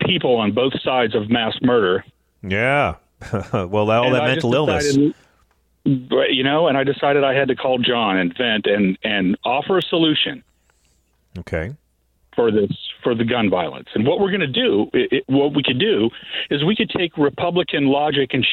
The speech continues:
Speaker 1: shove it up their ass.
Speaker 2: Okay. Nice.
Speaker 1: Alito has said, and we all know what he said, or what he's written here in the last week or two, that if it's not written in the Constitution, it's not your constitutional right.
Speaker 2: Yep.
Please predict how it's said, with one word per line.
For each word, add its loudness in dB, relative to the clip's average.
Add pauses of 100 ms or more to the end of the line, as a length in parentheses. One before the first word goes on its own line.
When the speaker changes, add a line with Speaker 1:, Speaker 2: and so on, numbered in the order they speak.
(140)
Speaker 1:
shove 0
it 2
up -2
their 2
ass. -2 (680)
Speaker 2:
Okay. -2 (840)
Nice. 0
Speaker 1:
Alito 2
has 0
said, 0
and 2
we 2
all 0
know 2
what 2
he 0 (100)
said, 0
or -2
what 0
he's 0
written -4
here -2
in -4
the 0
last 0
week -2
or -4
two, -2 (480)
that 0
if 0
it's -6
not 0
written 2
in 2
the 0
Constitution, -2 (240)
it's -16
not 0
your -2
constitutional -2
right. 0 (600)
Speaker 2:
Yep. -4